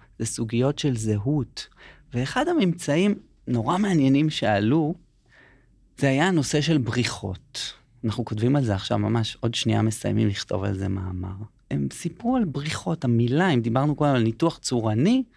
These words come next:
הם השתמשו במילה בריחה, לברוח, ברחתי, אברח. וזה היה כמו איזה פזמון כזה, כן? ששמענו בכמה ראיונות.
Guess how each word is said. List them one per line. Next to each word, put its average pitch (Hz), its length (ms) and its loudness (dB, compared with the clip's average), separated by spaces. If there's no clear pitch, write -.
הם 131 240 0
השתמשו 147 420 0
במילה 185 480 0
בריחה, 117 520 0
לברוח, 123 540 0
ברחתי, 123 560 -2
אברח. 127 880 0
וזה 147 260 -2
היה 185 140 2
כמו 190 200 0
איזה 175 140 2
פזמון 160 460 2
כזה, 113 440 -2
כן? 233 280 0
ששמענו 139 680 0
בכמה 156 560 0
ראיונות. 143 840 0